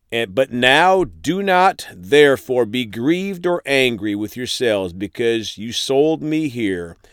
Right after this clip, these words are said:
for God sent me before you to preserve life.'" Verse six, "For these two years the famine has been in the land, and there are still five years in which there will be neither plowing nor harvesting."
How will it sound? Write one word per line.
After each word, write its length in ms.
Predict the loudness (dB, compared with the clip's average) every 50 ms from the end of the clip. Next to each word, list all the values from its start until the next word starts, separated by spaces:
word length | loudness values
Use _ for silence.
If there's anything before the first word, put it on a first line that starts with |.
| _ _ _ -20 _
for 200 | _ -4 -2 -2
God 340 | 2 4 6 6 6 6 4
sent 420 | 2 -4 -2 2 2 2 2 _ -6
me 160 | -6 -6 -4
before 500 | -2 -4 -4 -4 -2 -2 2 2 2 2
you 520 | 0 -4 -6 -6 -2 -2 -2 -2 -2 -4
to 160 | -6 -8 -10
preserve 680 | -8 -6 -6 -6 -6 -4 -4 -4 -2 -2 -2 -4 -6 -6
life.'" 500 | -4 -2 -2 -4 -4 -8 -16 -20 -20 _ _ _ _ _ _ _ -12
Verse 320 | -6 -4 -2 -2 -2 -2
six, 560 | -4 -4 -2 -2 -2 -2 -2 -4 -10 -14 -14 _ _ _ _ _ _ _
"For 180 | _ -6 -4 -4
these 400 | -2 -2 -2 -2 -2 -4 -4 -6
two 280 | -6 -4 -4 -4 -4
years 480 | -6 -4 -2 0 2 2 2 2 0 -2
the 80 | -8 -12
famine 680 | -10 -4 -2 0 0 0 0 0 -2 -2 -4 -6 -8 _
has 260 | -6 -2 -2 -2 -2 -2
been 260 | -2 0 0 0 0
in 60 | 0
the 100 | -2 -2
land, 640 | -2 0 0 0 0 0 0 -4 -6 -8 -12 -14 -16 _ _ _ _ -14
and 100 | -8 -4
there 140 | 0 2 2
are 120 | 2 2 0
still 360 | -2 -4 -2 0 0 0 0
five 500 | -2 -2 0 2 4 4 4 4 2 0
years 360 | -2 -4 -2 -2 -2 -4 -4
in 100 | -6 -4
which 240 | -4 -4 -6 -6 -6
there 220 | -4 -2 0 0
will 140 | 0 -2 -2
be 220 | -4 -6 -6 -6
neither 440 | -6 -4 -4 -6 -6 -4 -4 -4 -6
plowing 680 | _ _ -8 -4 -2 0 2 2 2 2 0 -2 -2 -4
nor 260 | -2 -2 -2 -2 -2
harvesting." 760 | 0 0 0 -2 -2 -6 -10 -14 -12 -12 -12 -12 -14 -16 -20